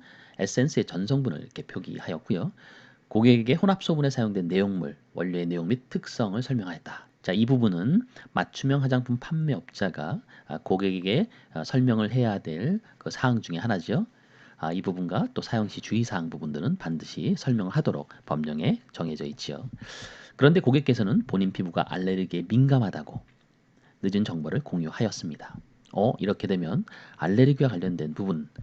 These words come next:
연관된 성분들에 대해서 살펴봐야 되겠죠. 이 정보를 알게 된 조제관리사가 화장품 책임 판매업자에게 요청이 필요한 조치를 고르시오라고 되어 있습니다. 자, 성분들을 한번 살펴보시고요.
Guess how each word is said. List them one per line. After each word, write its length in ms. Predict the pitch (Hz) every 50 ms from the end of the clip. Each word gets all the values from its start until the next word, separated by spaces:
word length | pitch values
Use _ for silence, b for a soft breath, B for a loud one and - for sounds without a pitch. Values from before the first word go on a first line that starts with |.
| B B B -
연관된 640 | 71 82 85 82 85 87 90 85 78 76 98 143 202 226 B B B
성분들에 480 | - 180 175 175 160 127 113 90 85
대해서 440 | 78 73 76 78 - 127 175 220 - - -
살펴봐야 440 | - - 156 143 - 107 85 82 82
되겠죠. 460 | 82 87 98 98 - - 87 113 156 _ B B B B B B B B B B B B
이 80 | 123
정보를 300 | 123 139 135 139 147 127
알게 160 | 110 107 110
된 200 | 104 98 92 139 165
조제관리사가 760 | - - 92 87 82 82 82 82 80 - 76 85 113 156 -
화장품 320 | - 113 98 - - 85
책임 220 | 87 - 92 92 87
판매업자에게 760 | - - 127 127 120 - - - - 76 73 71 127 - 202 - _ _ _ _ -
요청이 300 | 92 95 - - 104 127
필요한 260 | - - - 110 120
조치를 540 | 123 107 92 - - - - - - 123 165 _ b b b b b b
고르시오라고 840 | - 98 98 98 - - 98 73 71 - - - 78 78 - 76 76
되어 180 | - - 82 80
있습니다. 440 | 80 - - 82 76 - - - - _ _ _ _ - _ _ _ - - b b b b b b b b b b b -
자, 80 | -
성분들을 600 | - - 135 139 143 139 131 123 123 117 131 143 147 131
한번 200 | 135 113 98 98
살펴보시고요. 800 | - 104 87 - 90 - 92 85 - 110 107 85 78 - 214